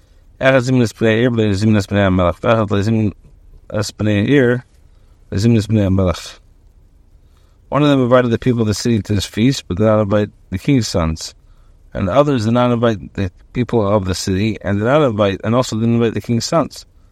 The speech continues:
So, "Eizim and Eishim Midobah. Which of them deserves a greater punishment?"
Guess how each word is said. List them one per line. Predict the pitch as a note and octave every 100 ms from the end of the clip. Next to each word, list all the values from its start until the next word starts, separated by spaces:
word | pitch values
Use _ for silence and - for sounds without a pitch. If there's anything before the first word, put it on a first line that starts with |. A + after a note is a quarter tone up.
| _ -
So, | -
"Eizim | C3 C3 B2+ A#2
and | A2+
Eishim | A#2 A#2 A2 G#2
Midobah. | G2 E2 F#2+ - _ _ _
Which | - B2+
of | B2
them | B2 A2+
deserves | G2+ A2+ G#2 G2
a |
greater | A2+ G#2+
punishment?" | - F#2+ F#2+ A2+ B2